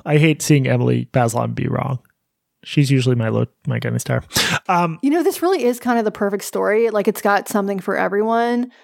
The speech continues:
Speaker 2: Chris Rufo and Bill Ackman get to claim victory for this, even though this is sort of like they won on a technicality, because the thing that really set this all off was the idea that she defended anti-Semitism, right?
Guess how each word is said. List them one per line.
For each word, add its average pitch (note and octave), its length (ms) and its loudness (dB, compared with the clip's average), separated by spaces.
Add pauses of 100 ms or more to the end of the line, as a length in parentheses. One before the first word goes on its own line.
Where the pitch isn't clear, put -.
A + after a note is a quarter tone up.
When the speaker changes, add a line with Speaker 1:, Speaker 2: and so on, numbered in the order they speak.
(120)
Speaker 2:
Chris C4+ 300 -4
Rufo C#4 320 2
and A#3 140 2
Bill A3+ 280 0
Ackman A#3 460 0
get G#3+ 140 -2
to G#3+ 80 -2
claim G#3+ 280 -2
victory G3+ 380 -2
for G#3+ 160 -2
this, A3+ 340 -2
even B3+ 340 2
though A#3 440 2
this A#3+ 320 0
is C4+ 80 -4
sort D#4 160 0
of D4 80 -2
like A#3 220 0
they A#3+ 180 2
won A#3 460 2
on A3 200 0
a G#3+ 80 2
technicality, A3 960 0
because G#3+ 720 0 (280)
the A3+ 100 0
thing D#4 280 2
that A3+ 220 2
really A3+ 680 2
set - 240 -2
this G3+ 180 -6
all G3+ 160 2
off B3 460 0
was G#3 260 0
the G3+ 180 -2
idea G3 360 2
that F#3 180 -2
she G#3 320 -2
defended G3 560 0
anti-Semitism, F#3+ 960 0
right? G#3+ 340 0